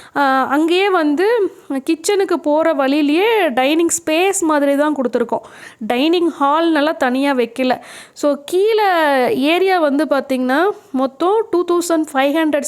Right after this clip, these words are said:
ஸ்கொயர் ஃபீட் கன்ஸ்ட்ரக்ஷன் பண்ணியிருக்கோம். அதுல வந்து ஃப்ரண்ட்ல எங்களுக்கு தனியா கார் பார்க்கிங், எங்களோட வீடு ஏரியா போக மிச்சம் பேக் சைடுல வந்து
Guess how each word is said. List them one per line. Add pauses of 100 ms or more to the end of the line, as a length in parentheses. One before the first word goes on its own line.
(100)
ஸ்கொயர்
ஃபீட் (520)
கன்ஸ்ட்ரக்ஷன் (140)
பண்ணியிருக்கோம்.
அதுல
வந்து
ஃப்ரண்ட்ல
எங்களுக்கு
தனியா
கார்
பார்க்கிங், (440)
எங்களோட (640)
வீடு
ஏரியா
போக
மிச்சம்
பேக்
சைடுல
வந்து